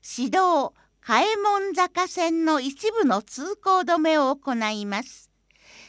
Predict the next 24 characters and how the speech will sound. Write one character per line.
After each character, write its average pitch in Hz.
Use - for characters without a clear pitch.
期 -
間 330
中 285
は 208
車 226
両、 226
歩 226
行 427
者 285
と 330
も 311
に 185
通 381
行 403
す 359
る 311
こ 359
と 403
が 294
で 202
き 247
ま 247
せ 226
ん。 -